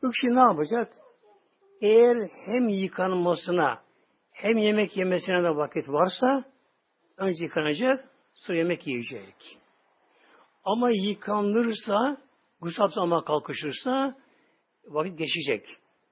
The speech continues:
O zaman ağzını burnunu çalkalar, elini yıkar, ağzını çalk-, üç sefer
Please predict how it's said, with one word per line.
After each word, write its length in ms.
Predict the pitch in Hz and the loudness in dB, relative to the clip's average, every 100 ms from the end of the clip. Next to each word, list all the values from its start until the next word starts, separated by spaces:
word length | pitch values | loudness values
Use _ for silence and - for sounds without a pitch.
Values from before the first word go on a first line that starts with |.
| _ _ | _ _
O 120 | 202 | -2
zaman 340 | 185 196 190 - | 0 0 -2 -2
ağzını 460 | 180 180 156 170 151 | 0 0 0 -4 -2
burnunu 180 | 160 147 | -4 -4
çalkalar, 640 | 147 139 139 127 190 190 _ | -4 -4 -2 0 -2 -2 _
elini 260 | 165 165 151 | -2 0 0
yıkar, 360 | 131 - 196 233 _ _ _ _ _ - | -4 -4 -4 -4 _ _ _ _ _ -4
ağzını 360 | 165 160 160 147 | 0 0 -2 -6
çalk-, 320 | 139 123 - | -6 -6 -6
üç 120 | 160 | -10
sefer 240 | - 131 | -6 -6